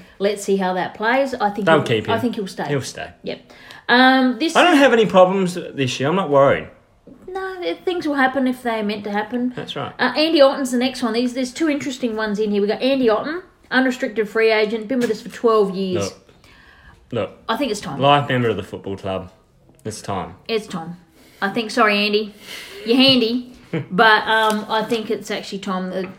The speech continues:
Speaker 1: it's between him and another player, and I think the other one's got more added value at the
Speaker 2: Yeah.
Speaker 1: moment.
Speaker 2: Yeah.
Speaker 1: Um, so, sorry,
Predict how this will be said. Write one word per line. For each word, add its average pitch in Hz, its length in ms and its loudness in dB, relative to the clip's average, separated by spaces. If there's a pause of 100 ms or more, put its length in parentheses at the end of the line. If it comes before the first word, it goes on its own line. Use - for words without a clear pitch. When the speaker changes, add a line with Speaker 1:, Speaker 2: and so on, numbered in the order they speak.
(280)
Speaker 1:
it's - 220 -4
between 294 400 -2
him 254 140 4
and 233 80 0
another 214 220 -2
player, 214 240 -2
and 220 80 -4
I - 20 -6
think 226 180 -6
the 208 120 0
other 196 100 -2
one's 190 180 -4
got - 160 -10
more 190 160 -4
added 185 240 -6
value 180 320 -2
at - 60 -8
the 196 80 -8
Speaker 2:
Yeah. 214 100 -4
Speaker 1:
moment. 254 300 -2 (400)
Speaker 2:
Yeah. - 180 -10
Speaker 1:
Um, 196 380 0
so, 196 400 2
sorry, 226 360 2